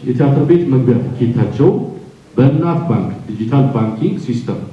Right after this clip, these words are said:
መቁረጥ የሚያስችላቸው አሰራር በዕለቱ ይፋ ይሆናል። በዚህ አሰራር መሰረት ቲያትር ተመልካቾች የመግቢያ ትኬታቸውን በእናት ባንክ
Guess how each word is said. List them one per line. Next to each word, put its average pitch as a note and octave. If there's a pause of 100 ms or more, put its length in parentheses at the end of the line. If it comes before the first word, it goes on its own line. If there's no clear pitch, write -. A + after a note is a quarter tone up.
(420)
መቁረጥ C#3
የሚያስችላቸው A#2 (640)
አሰራር A#2 (720)
በዕለቱ A#2 (420)
ይፋ A#2 (600)
ይሆናል። F2+ (1080)
በዚህ C#3
አሰራር C#3
መሰረት D#3+ (840)
ቲያትር C#3+
ተመልካቾች D3+
የመግቢያ C3+
ትኬታቸውን B2 (220)
በእናት A#2
ባንክ E3+